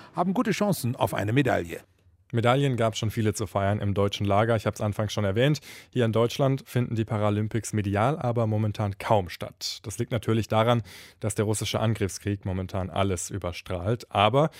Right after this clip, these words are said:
Speaker 2: auch A R D und Z D F haben die Übertragung der Paralympics in diesem Jahr vom linearen T-V-Programm größtenteils ins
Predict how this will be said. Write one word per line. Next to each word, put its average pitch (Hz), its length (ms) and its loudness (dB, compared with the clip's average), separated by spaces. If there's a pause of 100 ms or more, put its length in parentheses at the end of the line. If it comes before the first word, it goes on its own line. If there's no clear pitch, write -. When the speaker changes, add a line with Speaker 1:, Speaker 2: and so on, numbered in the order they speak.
(220)
Speaker 2:
auch 120 360 2
A 117 140 4
R 120 80 2
D 113 140 2
und 117 120 -2
Z 117 160 0
D 131 60 2
F 143 220 -2
haben 107 140 2
die 101 80 -2
Übertragung 104 520 0
der 98 100 -2
Paralympics 104 640 -2
in 107 100 -2
diesem 139 320 2
Jahr 127 220 4 (320)
vom 107 240 2
linearen 107 520 2
T-V-Programm 117 640 0
größtenteils 101 640 -2
ins 107 320 -2